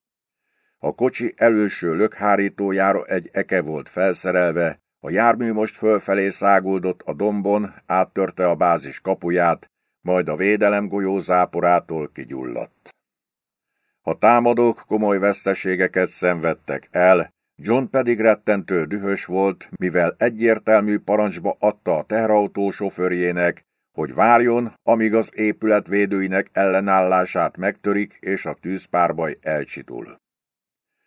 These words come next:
A kocsi vezetője az utasítására fittyet hányva vállalta a magánakciót, és mostanra már minden bizonnyal halott volt, a szöges drót akadályok közé szorult társaihoz hasonlóan.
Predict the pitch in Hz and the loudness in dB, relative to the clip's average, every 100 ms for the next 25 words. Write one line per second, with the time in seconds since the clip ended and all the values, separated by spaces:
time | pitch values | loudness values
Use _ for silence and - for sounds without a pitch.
0 | _ _ 80 - 127 143 127 123 120 110 | _ _ -6 -2 -2 -2 -2 0 0 0
1 | 120 113 110 107 - 110 104 95 95 92 | -2 2 2 2 -2 -4 -4 -4 -6 0
2 | 95 92 - 90 87 80 123 - 107 107 | 2 2 2 0 0 -4 -10 -4 -2 -2
3 | - 104 104 101 95 101 95 98 92 82 | -4 -4 -2 -4 0 2 2 0 0 -4
4 | 73 90 98 98 92 90 - - 90 85 | -4 -4 0 0 0 -4 -6 -6 -4 -4
5 | - _ _ _ - 87 76 117 131 - | -8 _ _ _ -6 -4 -4 -6 -8 -6
6 | 123 120 120 113 113 113 104 110 104 95 | 0 2 4 2 2 -4 -2 -2 -4 -4
7 | 107 101 92 73 - 95 107 - 95 98 | -4 -2 -4 -6 -4 -2 0 -2 -2 -2
8 | 92 _ _ 92 - 95 95 90 98 92 | -4 _ _ -6 -4 -2 -2 -4 -6 -6
9 | - 95 95 90 85 82 - 87 78 73 | -6 -6 -2 0 0 -2 -6 -8 -8 -10
10 | - 110 110 104 - 90 92 - 90 80 | -6 -4 -2 -6 -4 0 0 -2 -6 -6
11 | 73 76 - 73 - 71 67 64 58 104 | -8 -12 -10 -10 -8 -10 -10 -12 -14 -16
12 | - | -20